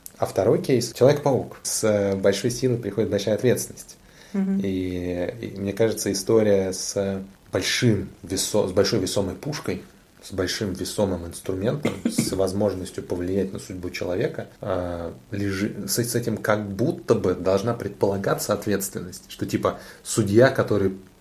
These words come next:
Speaker 1: принял неверное решение, решение, он как бы отвечает за него.
Speaker 2: Да.
Speaker 1: А, и он понимает, в смысле,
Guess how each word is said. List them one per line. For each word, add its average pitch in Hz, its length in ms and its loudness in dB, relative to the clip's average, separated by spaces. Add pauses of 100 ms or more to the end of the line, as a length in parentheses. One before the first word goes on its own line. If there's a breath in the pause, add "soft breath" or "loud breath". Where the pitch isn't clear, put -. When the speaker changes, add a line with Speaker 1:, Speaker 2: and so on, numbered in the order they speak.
Speaker 1:
принял 113 260 6
неверное 98 460 4
решение, 127 520 -2
решение, 107 400 0
он 90 80 -2
как 90 160 -6
бы 82 220 -4 (280)
отвечает 123 500 2
за 101 80 2
него. 85 400 -2
Speaker 2:
Да. 90 240 -4 (320)
Speaker 1:
А, 90 460 0
и 104 60 -2
он 104 140 2
понимает, 110 760 4
в - 40 -8
смысле, 98 380 0